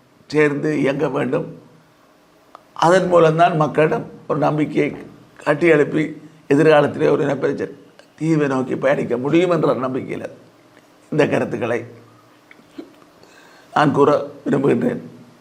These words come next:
இதுதான் எங்களுடைய நிலைப்பாடு. இது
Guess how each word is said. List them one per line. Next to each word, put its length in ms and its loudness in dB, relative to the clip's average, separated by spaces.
இதுதான் 260 6
எங்களுடைய 300 4
நிலைப்பாடு. 420 4
இது 80 6